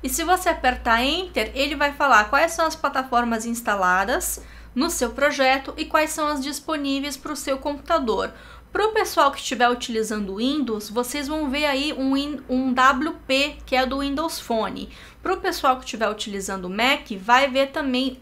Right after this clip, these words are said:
o I O S ou o O S X.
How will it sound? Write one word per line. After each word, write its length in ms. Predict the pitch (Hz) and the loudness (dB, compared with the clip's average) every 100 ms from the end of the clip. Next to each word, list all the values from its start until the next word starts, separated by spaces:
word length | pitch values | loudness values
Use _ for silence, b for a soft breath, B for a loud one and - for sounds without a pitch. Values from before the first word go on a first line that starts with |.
| - | -6
o 200 | 294 - | -6 -2
I 260 | - 262 285 | 2 4 4
O 100 | 285 | 4
S 480 | 220 233 254 - 247 | 6 4 2 -4 -6
ou 380 | 247 240 269 277 | 2 4 4 2
o 160 | - 247 | -4 0
O 60 | 254 | 2
S 400 | 247 254 262 302 | 4 2 -2 -6
X. 560 | - 240 196 196 - | -4 -4 -4 -6 -6